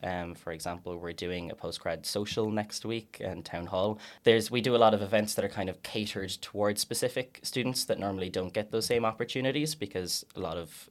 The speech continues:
um, activities can tend to be oriented towards undergraduate students. So as U C C S U, we organize a lot of events that are kind of catered specifically towards postgraduate students. For example, we're doing a town hall on their academic issues and then also having a social that are catered towards those particular people. And we do events like that throughout the semester,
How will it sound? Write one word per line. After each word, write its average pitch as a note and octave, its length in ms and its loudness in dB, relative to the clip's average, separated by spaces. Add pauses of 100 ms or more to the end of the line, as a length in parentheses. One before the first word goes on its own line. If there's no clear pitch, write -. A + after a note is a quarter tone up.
um, F2 400 -6
activities F#2+ 400 -4
can G2+ 140 -6
tend G#2+ 240 0
to G#2+ 80 -8
be A2 200 -2
oriented A2 540 0
towards G#2+ 260 0
undergraduate B2+ 480 2
students. E3 300 0
So F#2+ 240 4 (260)
as C#3 200 10
U C3 80 2
C B2 160 2
C A#2 320 4
S - 240 4
U, D3+ 200 6
we A2+ 200 0
organize G#2+ 380 4
a G2 40 0
lot F#2+ 140 2
of F#2+ 80 0
events G#2+ 340 0
that F#2+ 140 0
are F#2+ 40 -4
kind F2+ 200 -6
of F#2 80 -10
catered C#3 320 0
specifically A2 500 -2
towards A#2 340 4
postgraduate A2+ 640 2
students. G#2+ 340 0
For - 200 -4
example, F#2 560 -2
we're F#2 80 -6
doing F2 400 -6
a F#2 40 -6
town F2 300 -6
hall C3 420 10
on F#2+ 360 -2
their F2+ 100 0
academic G#2+ 460 0
issues G2+ 320 -2
and F2+ 100 -6
then F2 80 -6
also F2 200 -8
having F2+ 260 -8
a F2 40 -10
social F#2 460 -2
that E2+ 140 -8
are F2 60 -8
catered E2+ 360 -8
towards E2+ 320 -8
those E2 220 -8
particular E2+ 440 -10
people. F2 300 -12
And F#2 60 -6
we G#2+ 80 2
do B2+ 100 4
events G#2+ 300 4
like F#2 160 -2
that F2 180 -2
throughout F2+ 300 -2
the - 40 -6
semester, F2 500 -2